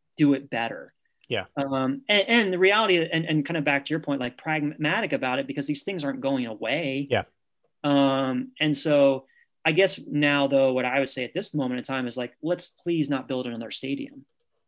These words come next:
Speaker 1: Um, and, and let's, and if we go to build another stadium, let's really make sure we understand the long-term implications and math around it. And I would have hoped that when we had done that recent large subsidy,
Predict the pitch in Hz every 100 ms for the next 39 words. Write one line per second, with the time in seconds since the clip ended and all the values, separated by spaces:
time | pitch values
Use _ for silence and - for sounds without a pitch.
0 | _ 151 139 131 120 117 120 _ _ 165
1 | 151 139 131 127 - - 156 139 151 -
2 | - 143 139 127 131 165 165 131 127 123
3 | 123 123 - 131 127 139 139 123 131 170
4 | 160 139 123 127 127 - 139 131 127 131
5 | 127 127 - 131 131 120 120 123 127 120
6 | 123 120 113 - 135 135 117 113 110 131
7 | 165 160 117 113 110 113 135 - _ _
8 | _ _ _ _ _ _ - 240 202 175
9 | 143 185 185 151 - - 196 180 - -
10 | 135 143 143 139 139 123 135 131 127 123
11 | 131 139 143 131 123 123 - 190 - 127
12 | 123 120